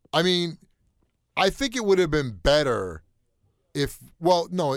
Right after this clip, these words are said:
I guess you did. She told you you had to ask her, and then you didn't ask her right on the spot. Would you ask her, like, the next day?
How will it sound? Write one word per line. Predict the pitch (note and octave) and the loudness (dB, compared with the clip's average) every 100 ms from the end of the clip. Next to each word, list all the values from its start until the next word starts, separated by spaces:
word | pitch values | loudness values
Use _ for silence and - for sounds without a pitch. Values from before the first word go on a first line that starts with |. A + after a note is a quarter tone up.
| - | -4
I | D3+ | -6
guess | F#3+ - | -4 -4
you | D#3 | -6
did. | A#2 D3+ - | -2 -2 -2
She | C#3 | -8
told | - D#3+ E3+ C#3 | -4 -2 -2 -4
you | |
you | C3+ | -4
had | B2 | -2
to | A#2+ | -4
ask | B2+ B2+ - | -6 -8 -6
her, | A2 | -8
and | G#2+ | -6
then | A2+ | -6
you | B2+ | -6
didn't | A2+ G#2+ | -8 -10
ask | A2 - | -12 -10
her | G2+ | -10
right | G2+ F#2+ | -8 -10
on | E2+ | -12
the | D#2 | -12
spot. | - A#2 | -8 -8
Would | G2 G2+ | -6 -6
you | F#2+ | -6
ask | F#2 - | -8 -10
her, | |
like, | F2+ | -14
the | F2+ | -12
next | F#2+ F2+ - | -14 -12 -10
day? | F#2+ G2 | -10 -10